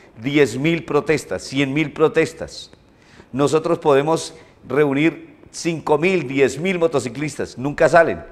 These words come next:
De trescientos veinte mil, veinticinco mil que somos en todas las cuatro ciudades del área metropolitana,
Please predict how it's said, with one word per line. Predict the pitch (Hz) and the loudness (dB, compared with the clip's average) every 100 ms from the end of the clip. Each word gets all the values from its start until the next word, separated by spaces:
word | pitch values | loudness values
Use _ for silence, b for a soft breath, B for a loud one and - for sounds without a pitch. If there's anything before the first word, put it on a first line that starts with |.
| - b b b | -20 b b b
De | 131 | 0
trescientos | 131 127 117 170 156 151 123 | 2 0 0 -2 0 -4 -2
veinte | 135 120 123 | -4 -2 -2
mil, | 123 160 | -2 -4
veinticinco | 135 120 120 120 117 | -4 -4 -6 -6 -4
mil | 120 147 | -4 -2
que | 151 | -4
somos | 127 139 | -2 -2
en | 135 | 0
todas | 135 | 2
las | 127 | 2
cuatro | 127 127 135 | 0 -2 -2
ciudades | 131 117 | -2 0
del | 120 | 2
área | 117 131 | 0 0
metropolitana, | 123 113 101 101 113 139 143 | -2 -6 -6 -4 -2 -2 -2